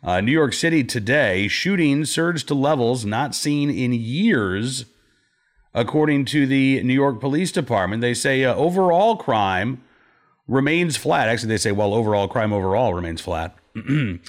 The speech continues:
The, uh, number of shootings increased again in November, this time by one hundred and twelve percent compared to November of two thousand and nineteen. Police say that there were one hundred and fifteen shootings in New York City last month versus fifty-one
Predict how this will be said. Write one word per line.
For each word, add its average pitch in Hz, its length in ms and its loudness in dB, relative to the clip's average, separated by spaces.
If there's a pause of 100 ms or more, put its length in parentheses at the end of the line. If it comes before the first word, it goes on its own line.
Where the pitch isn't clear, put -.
(320)
The, 135 260 4
uh, 127 140 2
number 202 400 2
of 180 160 2
shootings 214 420 2
increased 196 440 0
again 156 180 0
in 185 80 2
November, 165 240 2
this 147 140 0
time 147 160 0
by 139 100 2
one 131 220 2
hundred 214 360 0
and 160 160 0
twelve 156 320 0
percent 127 460 -2
compared 113 300 -2
to 117 40 -2
November 117 300 0
of 107 80 -2
two 120 140 -2
thousand 110 340 0
and 104 80 -2
nineteen. 98 500 -4 (640)
Police 120 220 0
say 147 80 4
that 135 100 4
there 131 100 2
were 131 120 2
one 123 160 2
hundred 185 240 2
and 160 100 0
fifteen 156 320 0
shootings 131 400 0
in 123 80 -2
New 127 60 2
York 127 160 0
City 123 180 0
last 101 300 0
month 95 240 -4
versus 101 320 -4
fifty-one 127 880 0